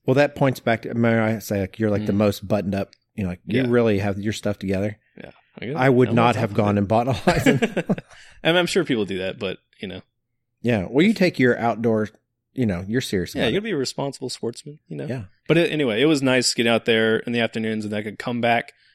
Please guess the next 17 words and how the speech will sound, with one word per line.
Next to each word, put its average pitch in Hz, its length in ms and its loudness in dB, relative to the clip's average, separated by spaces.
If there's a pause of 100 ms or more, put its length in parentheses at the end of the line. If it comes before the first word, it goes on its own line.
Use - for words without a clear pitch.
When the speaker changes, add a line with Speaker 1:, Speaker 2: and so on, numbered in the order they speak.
Speaker 2:
when 123 140 2
it's 104 120 -2
nighttime, 107 460 -4
there's 101 140 -8
not - 100 -6
really 104 140 -4
anything 101 220 -8
going 202 220 -4
on, 196 280 -8 (440)
and 101 160 -2
work 98 220 -2
on 95 120 -6
the, 95 140 -4
um, 92 220 -6 (260)
just - 200 -4
do 95 80 0
more 95 300 -6